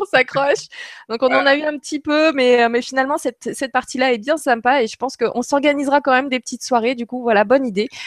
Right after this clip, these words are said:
On s'organisera des petites soirées, euh, une fois tous les deux mois ou une fois par trimestre, de, uniquement de questions-réponses parce qu'il y a beaucoup de, de questions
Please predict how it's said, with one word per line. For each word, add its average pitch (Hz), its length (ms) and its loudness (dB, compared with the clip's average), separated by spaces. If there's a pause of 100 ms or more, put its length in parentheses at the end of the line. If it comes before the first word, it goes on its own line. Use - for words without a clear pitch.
(120)
On 214 80 -2
s'organisera 233 480 2
des 240 100 0
petites - 220 -14
soirées, 220 480 4
euh, 196 160 6
une 202 140 0
fois 220 180 0
tous - 140 -18
les 214 100 -4
deux 208 140 -2
mois 208 180 0
ou 233 60 0
une 214 80 -6
fois 208 120 0
par 208 140 -2
trimestre, 226 500 -2
de, 196 320 2
uniquement 247 360 -2
de 247 100 -2
questions-réponses 208 800 -2
parce 190 140 -8
qu'il - 100 -6
y - 20 -2
a 190 40 -2
beaucoup 190 200 -10
de, 190 420 4
de 185 120 0
questions 202 400 -6